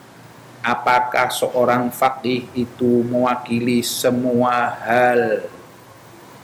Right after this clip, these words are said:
semua sya'n, semua kapasitas seorang maksum,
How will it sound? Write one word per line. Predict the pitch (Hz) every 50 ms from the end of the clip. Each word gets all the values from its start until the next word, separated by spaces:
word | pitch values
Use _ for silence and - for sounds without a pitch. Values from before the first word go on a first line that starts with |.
| - - - - - - - - - - - - - - - - -
semua | - - - 113 107 110 110 117 117 123 120 117 117 117 117 113 113 113 110 110 110 110 - - - - - - - - - - - - - - - - - - - - - - - - - - - -
sya'n, | - - - 170 156 139 127 107 85 - - - - - - - - - -
semua | - - 107 117 120 117 113
kapasitas | - - 107 - 127 127 - - 113 - - 135 110 98 - - - - - - - - - - - - - - - - - - - - - - - - - - - -
seorang | - - 135 120 127 120 120 117 120 117
maksum, | 117 123 107 - - - - - 131 123 120 120 120 120 120 120 117 117 120